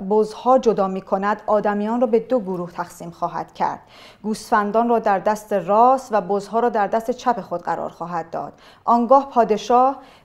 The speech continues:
به آنانی که در سمت راست او هستند خواهد گفت: «ای کسانی که از جانب پدر من برکت یافته اید، بیایید و وارث سلطنتی شوید که از ابتدای آفرینش عالم برای شما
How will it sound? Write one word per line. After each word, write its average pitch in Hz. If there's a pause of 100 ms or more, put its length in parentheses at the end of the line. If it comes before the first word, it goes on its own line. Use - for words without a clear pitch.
به 233
آنانی 233
که 226
در 208
سمت 262
راست 277
او 185
هستند 220
خواهد 202
گفت: 269 (340)
«ای 311
کسانی 302
که 220
از 202
جانب 196
پدر 196
من 190
برکت 185
یافته 180
اید، 170
بیایید 247
و 208
وارث 196
سلطنتی 196
شوید 139 (340)
که -
از 196
ابتدای 214
آفرینش 247
عالم 233
برای 202
شما 247